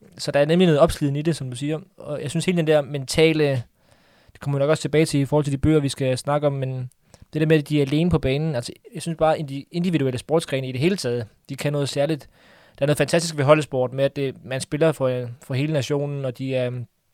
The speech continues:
og de er sammen om, om et fælles mål og sådan noget. Men det her med de individuelle, det, det kan altså også noget, synes jeg. Det må være et enormt pres. Det må være alene på banen, og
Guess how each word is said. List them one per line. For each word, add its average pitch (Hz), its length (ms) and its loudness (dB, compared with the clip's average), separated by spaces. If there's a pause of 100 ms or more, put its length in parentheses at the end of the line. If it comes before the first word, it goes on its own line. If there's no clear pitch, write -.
(340)
og 127 120 -8
de 131 60 0
er 123 40 -2
sammen 143 340 0
om, 123 320 -6
om 131 180 -6
et - 80 -8
fælles 139 260 -4
mål 147 120 -2
og 135 40 -4
sådan 143 80 -2
noget. 147 140 0 (360)
Men 127 100 -6
det 143 80 -2
her 156 80 2
med 151 100 -2
de 143 60 -8
individuelle, 131 600 -4
det, 139 180 -12
det 147 80 -10
kan 160 200 -2
altså 156 220 -2
også 151 140 -2
noget, 151 140 -4
synes 135 200 -10
jeg. 131 80 -10
Det 135 80 -10
må 139 60 -6
være 147 240 0
et 160 120 -8
enormt 170 440 4
pres. - 440 -2 (560)
Det 147 80 -2
må 143 60 -2
være 143 100 -2
alene 147 320 0
på 156 80 2
banen, 143 540 -4
og 123 240 -6